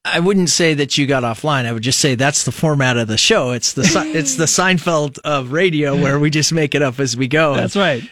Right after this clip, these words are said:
Speaker 1: And, uh, every time somebody comes in here with something, and, and you have not, but other people come in with the pre-printed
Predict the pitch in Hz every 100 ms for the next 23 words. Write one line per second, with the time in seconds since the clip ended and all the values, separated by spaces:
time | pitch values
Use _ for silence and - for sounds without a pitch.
0 | - 147 143 143 131 127 165 180 175 170
1 | 147 139 165 151 151 160 143 147 143 139
2 | 131 - 147 131 135 123 139 143 131 139
3 | 147 156 208 156 131 160 196 120 - 143
4 | 151 139 180 185 170 165 151 147 151 147
5 | 143 135 131 131 165 151 151 151 143 139
6 | 123